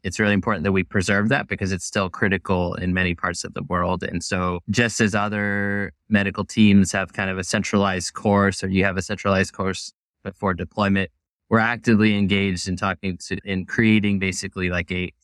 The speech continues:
nicu air transport curriculum that would be centralized, that anyone who is part of the mission here or anywhere else in the world would go. And so that's also kind of exciting to be a part of, that we've just kind of established in the na-, in the last year or so.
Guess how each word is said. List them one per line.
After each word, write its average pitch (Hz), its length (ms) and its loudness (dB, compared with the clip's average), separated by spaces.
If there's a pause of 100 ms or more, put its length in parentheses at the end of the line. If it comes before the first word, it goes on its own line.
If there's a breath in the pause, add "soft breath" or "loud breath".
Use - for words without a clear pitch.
(260)
nicu 104 760 6
air 98 180 0
transport 92 640 -4
curriculum 92 760 -2
that 87 120 -10
would 87 140 -12
be 92 100 -2
centralized, 92 840 0
that 92 80 -4
anyone 95 420 -2
who 92 340 -8 (360)
is - 120 -2
part 98 220 -4
of 92 80 -6
the 95 80 -8
mission 95 300 -6
here 123 400 2
or 98 40 -2
anywhere 101 280 -4
else 95 180 -8
in 98 80 -6
the 92 80 -4
world 98 360 2
would 90 120 -4
go. 98 260 2
And 82 200 -8
so 87 600 -6 (140)
that's 90 240 -6
also 95 320 -4
kind 92 220 -4
of 92 80 -4
exciting 90 480 -2
to - 120 -10
be 92 140 -6
a 92 80 -8
part 113 260 0
of, 107 200 -4
that 82 120 0
we've 92 360 2
just - 240 -2
kind 104 200 -2
of 90 160 -8 (580)
established 101 1040 0
in 95 120 -6
the 92 80 -6
na-, 90 220 -2 (140)
in 98 160 4
the 95 80 4
last 90 340 -2
year 92 240 0
or 90 60 0
so. - 260 -10